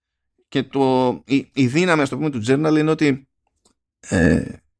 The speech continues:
έχει αντίληψη του συνόλου των δεδομένων και στατιστικών που παίρνει χαμπάρι το τηλέφωνο. Πράγμα που σημαίνει το εξής.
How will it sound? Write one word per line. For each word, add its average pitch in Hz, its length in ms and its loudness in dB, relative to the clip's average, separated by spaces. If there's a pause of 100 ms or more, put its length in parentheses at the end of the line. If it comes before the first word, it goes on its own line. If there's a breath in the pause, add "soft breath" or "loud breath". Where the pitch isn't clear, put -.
(300)
έχει 135 280 0
αντίληψη 120 920 -4 (1900)
του 143 120 -6
συνόλου 143 560 0
των 110 720 -2
δεδομένων 120 520 2
και 113 80 -6
στατιστικών 113 760 -2 (440)
που 123 160 -8
παίρνει 139 220 -2
χαμπάρι 131 420 0
το - 120 -20
τηλέφωνο. 113 500 2 (380)
Πράγμα 131 220 2
που 139 80 -6
σημαίνει 131 320 0
το 123 100 0
εξής. 113 400 0